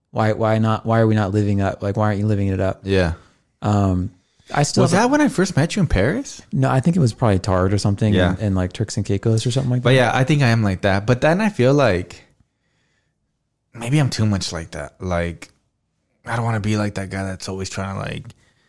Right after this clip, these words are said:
Speaker 2: be active, you know? 'Cause not, that's not everybody's flow.
Speaker 1: I mean, you're good at making anything fun. Like, I feel like you have that personality where it's like, if it's a little bit boring situation, you make it fun. I think Angel, Mac Daddy is very much like that too.
Speaker 2: Yeah.
Speaker 1: Very much life of the party, which is
Speaker 2: Yeah.
Speaker 1: cool. I, you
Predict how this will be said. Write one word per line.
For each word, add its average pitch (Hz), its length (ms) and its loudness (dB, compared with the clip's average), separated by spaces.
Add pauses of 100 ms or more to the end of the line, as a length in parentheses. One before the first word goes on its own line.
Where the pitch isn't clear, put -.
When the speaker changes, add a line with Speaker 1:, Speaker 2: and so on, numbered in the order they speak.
(540)
Speaker 2:
be 101 160 -4
active, - 760 -6 (120)
you 92 120 0
know? 101 240 2
'Cause 113 200 0
not, 131 260 0
that's 123 200 0
not 160 120 2
everybody's 143 500 0
flow. 104 420 -2 (320)
Speaker 1:
I 131 60 -4
mean, 131 100 4
you're 131 100 4
good 156 120 4
at 127 60 2
making 123 560 2 (140)
anything 123 540 2
fun. 98 440 -2
Like, 101 140 -6
I 113 60 -2
feel 120 120 0
like 113 80 2
you 113 60 2
have 110 80 4
that 107 120 0
personality 110 460 0
where 104 140 2
it's 95 120 -4
like, 101 120 -2
if 101 80 -8
it's - 120 -8
a 123 40 0
little 131 200 2
bit 110 100 -2
boring 113 300 4
situation, 127 500 0
you 113 120 4
make 110 180 0
it 98 60 -4
fun. 95 320 -4
I 110 60 -6
think 110 160 0
Angel, 117 420 2
Mac 113 220 0
Daddy 117 160 2
is 107 80 0
very 120 200 0
much 120 200 2
like 120 140 2
that 110 160 2
too. 139 320 2 (120)
Speaker 2:
Yeah. 104 220 0 (300)
Speaker 1:
Very 135 120 2
much 139 160 0
life 120 280 2
of 113 100 -2
the 107 60 0
party, 110 320 0
which 123 180 -2
is 101 60 4
Speaker 2:
Yeah. 98 100 2
Speaker 1:
cool. 107 200 2
I, 113 180 0
you 123 100 0